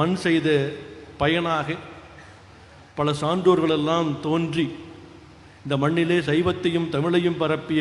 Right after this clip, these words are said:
பெருமைக்குரியவாக திகழ்ந்தவர்கள் நம்முடைய இருபத்தி நான்காவது குருமகா சன்னிதானங்களும், அவர்களோடு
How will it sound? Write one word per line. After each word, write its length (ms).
பெருமைக்குரியவாக 920
திகழ்ந்தவர்கள் 680
நம்முடைய 320
இருபத்தி 400
நான்காவது 520
குருமகா 340
சன்னிதானங்களும், 800
அவர்களோடு 500